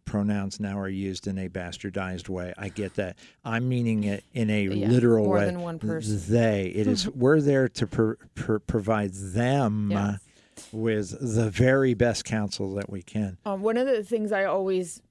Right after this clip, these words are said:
Speaker 2: make a point to say when someone at the end of a m-, first meeting and they say, "Well, what, what next? What, how, what
Speaker 1: Oh,
Speaker 2: do we
Speaker 1: yeah.
Speaker 2: do?" I say, "Go home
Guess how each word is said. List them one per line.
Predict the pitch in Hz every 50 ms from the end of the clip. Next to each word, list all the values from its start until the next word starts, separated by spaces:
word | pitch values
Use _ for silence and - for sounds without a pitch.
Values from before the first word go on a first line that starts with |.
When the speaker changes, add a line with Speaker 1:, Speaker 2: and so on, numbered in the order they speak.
| -
Speaker 2:
make | 185 185 185 - 190
a |
point | 180 - 190 185 175 165
to | 180 160
say | - - 170 170 165
when | 160 160 165
someone | 156 - 185 175 175 170 170 170 170 - _ _
at | - - 160
the | - - -
end | 196 196 196
of | 175
a | 175
m-, | 170 175 175 - 175 _ -
first | 196 190 180 165 - 180
meeting | 175 165 165 180 180 185 190 185 _ _ _ _ _ _ -
and | 175 175 175
they | 175
say, | 170 - 180 175
"Well, | 170 175 170
what, | 165 175 - - _ _ _ _ _ -
what | 190 175 180 170 -
next? | 175 151 - _ - - - - -
What, | 175 175 165
how, | 160 - - 160 170 165 156
what | - -
Speaker 1:
Oh, | 143 -
Speaker 2:
do | 120 107
we | 113
Speaker 1:
yeah. | -
Speaker 2:
do?" | - - - - - - - _ _ _ _ _ _ -
I | 190 180
say, | 180 - 202 180 170 165 170 _ _ _ _ _ _ _ _ _ _ - 170
"Go | - 185
home | 170 185 202 185 180 175 180